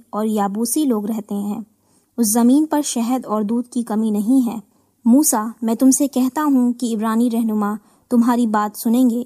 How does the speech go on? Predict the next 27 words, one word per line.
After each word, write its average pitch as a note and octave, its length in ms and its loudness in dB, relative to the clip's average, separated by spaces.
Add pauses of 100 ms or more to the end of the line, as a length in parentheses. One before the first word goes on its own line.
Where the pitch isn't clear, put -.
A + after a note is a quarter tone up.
(420)
تب C#4 200 0
تم D#4 160 0
ان C4+ 140 4
لوگوں C4+ 280 4
کے C#4 120 -2
ساتھ C4+ 340 -4
فرعون A#3 340 0
کے B3 120 -2
پاس G#3+ 340 -4
جانا G#3 240 -4
اور B3+ 260 -6
کہنا، A3+ 320 -4 (560)
'اللہ A#3 320 0
تعالیٰ A#3 360 -2
جس B3 180 -4
کی B3 220 -2
عبادت G#3+ 500 -4
عبرانی G#3 400 -2
کرتے G#3 360 -4
ہیں، A3+ 260 0 (440)
اس B3+ 200 -2
نے D4+ 120 4
ہم C4 160 4
سے A3 180 0
بات G#3 320 -4
کری G#3 320 -4
ہے A3 120 -10